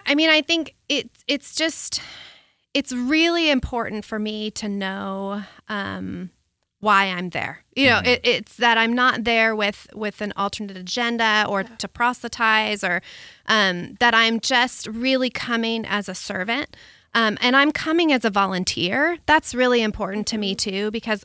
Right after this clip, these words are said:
Speaker 1: I work with volunteers here.
Speaker 2: Sure.
Speaker 1: And,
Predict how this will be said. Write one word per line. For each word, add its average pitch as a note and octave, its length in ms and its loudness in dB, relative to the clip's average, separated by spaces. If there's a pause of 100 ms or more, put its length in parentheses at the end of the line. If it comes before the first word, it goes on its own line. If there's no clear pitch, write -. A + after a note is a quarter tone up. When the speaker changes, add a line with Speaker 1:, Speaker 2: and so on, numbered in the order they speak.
(120)
Speaker 1:
I G#3 140 2
work G3 260 -2
with G#3 120 -6
volunteers F#3 640 -4
here. A3+ 480 4 (140)
Speaker 2:
Sure. F2 120 -8 (240)
Speaker 1:
And, B3 480 4